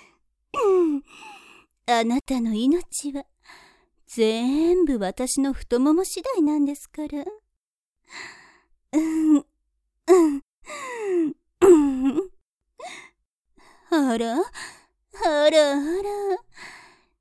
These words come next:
何かしら。締め落とされてるのに、このおちんぽ、大きくなってますわ。ふっ。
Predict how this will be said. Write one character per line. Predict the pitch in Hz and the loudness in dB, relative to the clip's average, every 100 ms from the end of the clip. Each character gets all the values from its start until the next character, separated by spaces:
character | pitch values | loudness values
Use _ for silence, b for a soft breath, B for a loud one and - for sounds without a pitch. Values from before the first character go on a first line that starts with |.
| _ | _
何 | 220 220 226 349 | -4 -2 2 0
か | - 339 | -2 -8
し | - - | -6 -6
ら。 | 294 294 311 311 392 b b b b b b _ _ _ _ _ | -4 -2 -2 -4 -10 b b b b b b _ _ _ _ _
締 | - - 226 | -10 -6 -6
め | 202 226 | -4 -2
落 | 247 | -2
と | 285 | -2
さ | 294 285 | -2 -2
れ | 370 | -2
て | 381 311 | 2 2
る | 302 | 4
の | 285 285 | 2 0
に、 | 277 294 _ _ B B B B B _ | -2 -6 _ _ B B B B B _
こ | - 208 | -6 -4
の | 208 233 226 | 0 -2 -2
お | 214 _ | -6 _
ち | - 269 277 | -16 -6 -6
ん | 349 _ _ | -6 _ _
ぽ、 | 285 285 294 294 339 b b _ _ - | -8 -6 -4 -4 -6 b b _ _ -2
大 | 233 254 | 2 2
き | - - | 0 -4
く | 320 | -2
な | 262 269 | 0 0
っ | |
て | - | -2
ま | 247 254 | -2 -2
す | - - | -6 -14
わ。 | - 247 320 427 - _ _ B B B B _ _ _ _ _ _ _ _ | -14 -12 -12 -14 -20 _ _ B B B B _ _ _ _ _ _ _ _
ふ | - | -2
っ。 | 370 | 0